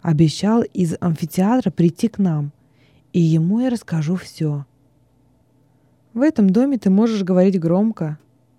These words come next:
ответил Вениций. «Апостол Пётр был в, в амфитеатре вместе с людьми Петрония. Впрочем, я сам пойду с тобою». И он велел подать себе плащ раба,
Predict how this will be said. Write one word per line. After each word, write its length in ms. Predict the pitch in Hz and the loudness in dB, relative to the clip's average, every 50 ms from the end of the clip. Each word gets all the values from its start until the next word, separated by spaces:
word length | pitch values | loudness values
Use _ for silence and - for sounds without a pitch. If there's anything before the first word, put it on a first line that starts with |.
| _ _ _ _ _ | _ _ _ _ _
ответил 440 | - 180 - - 180 170 - 170 165 | -12 -12 -8 -6 -6 -6 -4 -4 -4
Вениций. 640 | 160 175 180 170 165 165 156 - - - 160 156 - _ _ _ _ _ _ _ _ _ _ _ _ _ _ _ _ _ _ _ - | -4 -4 -2 -2 -4 -4 -6 -8 -12 -14 -14 -14 -14 _ _ _ _ _ _ _ _ _ _ _ _ _ _ _ _ _ _ _ -6
«Апостол 540 | 269 262 240 - - - - - 262 262 | -6 -4 -4 -6 -12 -16 0 2 4 4
Пётр 480 | 214 - 254 254 226 - 220 196 - - | 4 4 2 2 2 2 0 -4 -4 -4
был 300 | - 190 185 233 240 233 | -6 0 4 4 6 6
в, 180 | 220 226 214 - - | 6 4 4 2 -2
в 160 | - 190 190 | -2 2 4
амфитеатре 800 | 220 226 214 - - 208 208 - 233 226 226 220 214 202 208 220 214 | 4 4 4 2 -2 -6 -2 0 2 2 2 0 0 2 2 4 4
вместе 380 | 202 226 233 233 214 - 220 | 6 6 4 4 2 0 -2
с 100 | 202 - | -2 2
людьми 300 | 220 233 202 196 233 226 | 2 2 4 4 4 2
Петрония. 640 | - - 233 - - 233 180 165 156 156 156 156 160 - _ _ _ _ _ _ _ _ _ _ _ _ _ _ | 2 0 -4 -2 0 0 2 2 0 0 -2 -4 -6 -8 _ _ _ _ _ _ _ _ _ _ _ _ _ _
Впрочем, 420 | _ _ - 339 320 - - 294 | _ _ 0 0 0 0 0 -2
я 120 | 294 302 | -2 -2
сам 200 | 285 - - 320 | 0 -2 -4 -2
пойду 300 | 262 - 190 165 156 170 | 0 0 0 0 0 -2
с 60 | 156 - | -4 -4
тобою». 480 | - 165 156 160 160 151 151 156 156 - _ _ _ _ _ _ _ _ _ _ _ _ _ _ _ _ _ _ _ _ _ _ _ _ _ _ _ _ _ _ _ _ _ _ | -4 -4 -2 -2 -2 -2 -4 -6 -8 -12 _ _ _ _ _ _ _ _ _ _ _ _ _ _ _ _ _ _ _ _ _ _ _ _ _ _ _ _ _ _ _ _ _ _
И 100 | - 196 | 2 2
он 180 | 220 254 285 269 | 4 4 4 4
велел 320 | 226 214 196 208 233 254 | 4 6 6 6 6 4
подать 380 | 254 - 196 165 165 208 220 220 | 4 2 2 2 4 2 2 0
себе 200 | - 196 196 202 | 0 0 0 0
плащ 360 | - - 190 202 196 - - - | 2 2 2 2 2 0 -2 0
раба, 460 | 220 226 185 180 170 151 151 151 | 0 0 2 0 0 -2 -2 -4